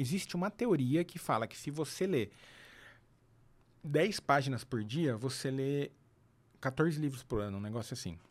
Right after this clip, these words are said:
Por dia, dez páginas por dia. Só que o que acontece? Não é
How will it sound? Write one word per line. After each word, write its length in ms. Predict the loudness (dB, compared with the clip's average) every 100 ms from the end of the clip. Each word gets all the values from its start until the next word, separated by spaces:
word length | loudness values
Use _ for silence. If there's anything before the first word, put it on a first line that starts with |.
| _ _ _ _ _ -20 _ _ _ _ -2
Por 200 | -2 0
dia, 320 | -4 -6 -8
dez 280 | -10 -10 -6
páginas 360 | -6 -4 -4 -6
por 160 | -6
dia. 200 | -4 -6
Só 200 | -6 -6
que 120 | -6 -6
o 20 |
que 40 |
acontece? 560 | -8 -6 -4 -4 -4 -4
Não 160 | -4 -2
é 160 | -4